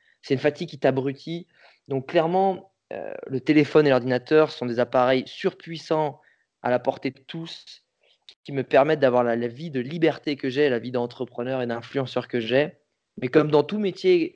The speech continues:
euh, peu importe qu'il soit dur, hum, compliqué ou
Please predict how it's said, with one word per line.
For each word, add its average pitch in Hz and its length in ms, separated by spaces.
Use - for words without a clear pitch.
euh, - 180
peu 170 140
importe 151 320
qu'il 143 80
soit 139 480
dur, 151 560
hum, 120 440
compliqué 170 680
ou 135 120